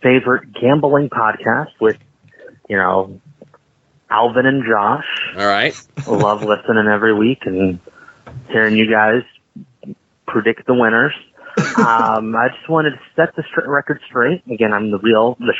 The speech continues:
Speaker 1: shoot Buff Bagwell. Um, on all this, all this hubbub about my arrest recently. Uh, see, I was out, uh, I was jogging,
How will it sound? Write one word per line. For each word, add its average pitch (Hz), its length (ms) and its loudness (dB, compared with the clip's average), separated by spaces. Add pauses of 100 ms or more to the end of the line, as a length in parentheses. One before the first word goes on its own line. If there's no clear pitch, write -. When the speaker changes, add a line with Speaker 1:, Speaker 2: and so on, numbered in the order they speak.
Speaker 1:
shoot 143 240 4
Buff 135 240 0
Bagwell. 110 680 0 (560)
Um, 117 360 0
on 131 380 2
all - 360 -2
this, 165 160 2 (260)
all 165 180 0
this 165 180 -4
hubbub 185 460 0
about 160 380 0 (200)
my 139 180 0
arrest 131 380 2 (1080)
recently. 101 680 0
Uh, 90 400 0 (680)
see, 120 60 0
I 123 140 2
was 139 180 2
out, 160 340 0 (260)
uh, 127 40 -6
I 101 500 -2
was 95 100 -4 (260)
jogging, 120 680 0